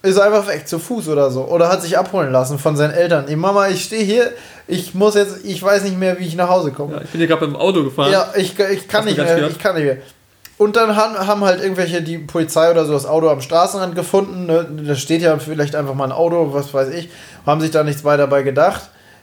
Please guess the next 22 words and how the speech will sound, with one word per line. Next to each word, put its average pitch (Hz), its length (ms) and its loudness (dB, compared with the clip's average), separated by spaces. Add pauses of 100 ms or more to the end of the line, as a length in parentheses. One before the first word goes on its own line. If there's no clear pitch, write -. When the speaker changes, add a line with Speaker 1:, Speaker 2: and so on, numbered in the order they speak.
(140)
Speaker 1:
ähm, 165 300 2
und 170 280 -2
haben 156 140 0
das 143 160 -2
Ding 156 200 -6
mit 151 200 -6 (160)
abschleppen 220 440 0
lassen 226 300 0
und 175 200 -4
dann 156 200 2
hat 160 220 0
man 165 120 0
da 170 120 6
eine 202 80 -2
Leiche 254 320 0
entdeckt. 127 380 0 (300)
Finde 190 240 -2
ich 143 100 -4
ziemlich 208 260 -2
irre, 180 180 2
die 143 80 -4
Geschichte. 131 500 -4